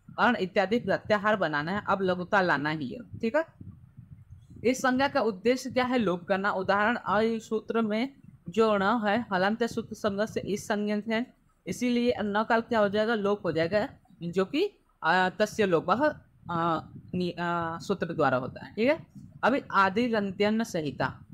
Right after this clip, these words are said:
मतलब आदिरन्त्यन्न संहिता मतलब इसमें क्या है, अंतिम जो इस संज्ञक वर्ण होता है उसके साथ आने वाला जो आदि वर्ण होता है, जैसे अन्न, अन्न में क्या है, अ, ई, उ, न, तो अन्न में क्या है,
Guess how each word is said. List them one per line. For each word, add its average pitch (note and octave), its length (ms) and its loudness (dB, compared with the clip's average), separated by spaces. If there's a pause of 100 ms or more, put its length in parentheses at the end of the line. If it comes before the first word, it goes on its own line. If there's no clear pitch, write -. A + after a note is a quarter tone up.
मतलब B3 460 -2
आदिरन्त्यन्न A3+ 580 2
संहिता A3 340 0
मतलब A3+ 280 -2
इसमें A3 320 -2
क्या A#3+ 140 2
है, A3+ 220 -2
अंतिम G3 340 0
जो B3 200 0
इस A#3 240 -6
संज्ञक A3 360 0
वर्ण G3+ 260 2
होता C#3+ 320 -2
है C3+ 180 -4 (200)
उसके F#3 280 -2
साथ B3 340 2
आने G3 280 2
वाला A3+ 200 2
जो A#3 140 0
आदि F3 540 0
वर्ण D3+ 220 0
होता D3+ 200 0
है, D#3+ 60 2
जैसे E3+ 280 -2 (380)
अन्न, G3 280 2 (440)
अन्न A3+ 200 4
में B3 180 0
क्या A#3+ 160 0
है, A#3 240 -2
अ, A3 300 4
ई, A3 260 -4
उ, A3 300 -6
न, E3 400 -2 (300)
तो A3 60 2
अन्न A#3 440 0
में B3 200 -2
क्या B3 120 0
है, B3 240 0